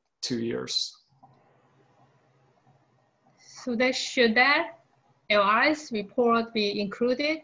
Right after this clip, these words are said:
Speaker 2: in this one?
Speaker 1: Yeah, so I, some, uh, some of the content in this is from that, um, but, but yeah, more, more information about L R Ss and how, how to,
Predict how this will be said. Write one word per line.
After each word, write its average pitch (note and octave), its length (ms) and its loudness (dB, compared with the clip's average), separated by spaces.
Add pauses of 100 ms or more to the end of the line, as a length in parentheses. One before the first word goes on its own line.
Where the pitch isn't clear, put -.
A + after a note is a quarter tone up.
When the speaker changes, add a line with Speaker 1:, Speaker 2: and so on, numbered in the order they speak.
(120)
Speaker 2:
in G#3+ 580 -6
this B3 260 -4
one? A#3+ 280 -2 (1700)
Speaker 1:
Yeah, D#3+ 340 4
so D#3+ 340 4 (140)
I, D#3+ 40 -2
some, F3+ 400 2
uh, D#3 80 2 (240)
some G3 260 2
of F#3 60 6
the E3 80 8
content E3 460 0
in C3 80 -4
this C3 260 -2
is - 340 -6
from D3+ 220 2
that, B2+ 320 0 (240)
um, B2+ 420 -2 (480)
but, D3+ 260 -2
but D3+ 180 0
yeah, D#3 300 4
more, E3 360 4
more D3+ 420 4 (540)
information D3 500 2
about C3 300 0
L C3+ 140 2
R B2 180 2
Ss B2 460 -2
and B2+ 340 -8 (300)
how, C#3 260 2 (100)
how C#3 160 -2
to, B2+ 220 0